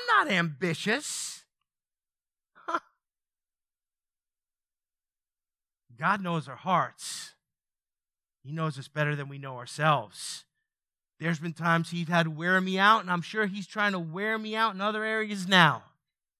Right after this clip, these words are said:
And you know what I say? God, you know what? Whatever you gotta do in me, I know I'm a hot mess and I'm,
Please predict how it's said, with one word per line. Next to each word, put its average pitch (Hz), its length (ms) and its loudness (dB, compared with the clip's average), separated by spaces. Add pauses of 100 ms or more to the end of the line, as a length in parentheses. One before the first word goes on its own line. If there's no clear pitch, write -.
(160)
And 160 140 -6
you 170 100 -2
know 180 140 -2
what 185 80 -2
I 185 80 0
say? 196 440 0 (440)
God, 180 360 8 (960)
you 160 160 -10
know 185 140 -2
what? 190 180 2 (120)
Whatever 160 360 -4
you 170 140 -6
gotta 165 240 4
do 147 240 -6
in 135 120 -14
me, 113 220 -20 (880)
I 170 120 2
know 190 200 4
I'm 175 120 0
a 160 40 0
hot 170 300 6
mess 165 360 2
and 151 120 -6
I'm, 156 260 0